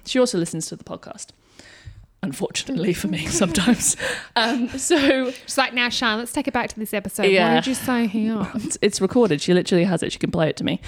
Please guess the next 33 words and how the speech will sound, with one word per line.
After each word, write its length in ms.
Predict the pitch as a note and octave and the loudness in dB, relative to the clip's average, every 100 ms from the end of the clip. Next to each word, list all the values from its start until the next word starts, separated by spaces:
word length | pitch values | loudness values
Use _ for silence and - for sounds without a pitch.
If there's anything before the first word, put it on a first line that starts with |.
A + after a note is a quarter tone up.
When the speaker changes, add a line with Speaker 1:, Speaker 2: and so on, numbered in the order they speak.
| - - - | -12 -14 -2
Speaker 1:
Um, 320 | F#3+ F#3+ F#3 | 2 2 0
she 120 | F3 F3 | -2 -2
doesn't 280 | E3+ C3+ | -2 -4
do 80 | - | -6
that. 180 | - - - - | -8 -10 -16 -6
So 400 | - A#3+ A3+ A3+ | 2 4 6 4
anyway, 320 | B3+ A3+ E3 | 2 2 2
so 240 | G#3 A3 A3 | 4 4 4
I 140 | G#3 A#3+ | 4 4
went 220 | C#4+ C4+ | 4 2
to 100 | A#3+ | -2
her 400 | G#3 F3+ F3+ F#3 - - - - | 2 4 4 2 -4 -20 -12 0
post 640 | A3 F#3+ F#3 - - - | 4 4 2 -2 -8 -4
my, 720 | F#3+ F3+ F3 E3+ F3 F3 E3+ - | 2 4 4 4 4 4 2 0
um, 520 | - E3 D#3+ E3+ F3 - | 0 2 2 0 -4 -6
surgeries 640 | - G3 F3 E3+ E3 E3+ | 2 4 4 6 4 4
and 120 | D#3+ | 0
stuff 380 | - D#3 D#3 - | 0 0 0 -2
'cause 120 | F3 | -4
she 120 | - | 0
had 140 | F3 E3+ | 0 0
some 120 | E3+ | -4
time 280 | E3+ E3+ D#3 | -2 -2 -2
off 120 | E3+ | -2
over 140 | - | -4
Christmas. 500 | - - - - - - - - - - _ - | -6 -8 -8 -8 -10 -12 -18 -20 -20 -20 _ -2
Just 500 | A#3 C4+ F4 - - | 2 4 2 -2 0
before 480 | A#4 - C#4 A3+ | 0 4 6 6
I 120 | - G#3 | 4 2
went 440 | G3+ F3+ F3 - | 4 2 -2 -6
to 220 | - G3+ | -2 0
this 420 | E3+ E3 E3+ - - | 4 4 2 -2 -4
appointment, 800 | F3 - E3+ - C#3+ C#3 - | -4 -2 -4 -2 -2 -2 -6